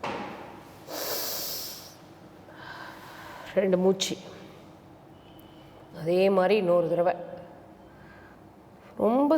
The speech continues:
ஸ்லோவா பண்ணணும். எங்க உங்களால பெண்ட் பண்ண முடியலன்னு தெரியுதோ, அத்தோட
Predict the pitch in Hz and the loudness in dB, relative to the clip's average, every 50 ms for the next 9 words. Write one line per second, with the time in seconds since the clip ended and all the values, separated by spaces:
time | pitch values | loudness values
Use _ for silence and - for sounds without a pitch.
0 | 294 - - 214 214 220 220 226 233 240 247 247 254 247 - 214 202 202 208 220 | 4 4 6 6 6 6 4 4 2 2 4 4 4 4 4 2 2 2 2 0
1 | 254 - - - - 196 208 226 254 269 285 294 285 254 226 208 202 208 208 220 | -2 -2 -2 -2 0 2 2 2 2 2 4 6 6 6 6 6 4 4 4 4
2 | 240 254 226 190 196 196 226 240 233 - 240 226 208 190 185 185 185 214 226 226 | 2 2 2 2 2 2 2 2 2 2 2 2 2 2 0 2 4 4 4 6
3 | 226 233 240 254 277 262 247 220 196 196 208 202 226 233 240 220 190 - - - | 6 6 6 6 4 4 4 4 4 4 2 4 4 4 4 4 2 0 -2 0
4 | 190 185 196 202 226 269 | 2 2 4 4 4 2